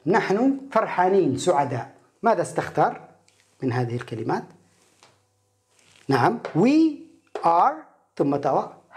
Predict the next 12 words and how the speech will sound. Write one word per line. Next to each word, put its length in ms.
happy. 400
إذا 180
قلت 260
لك 300
إن 120
فيها 460
نحن 240
لسنا 420
سعداء 600
فستقول 720
we 300
are 300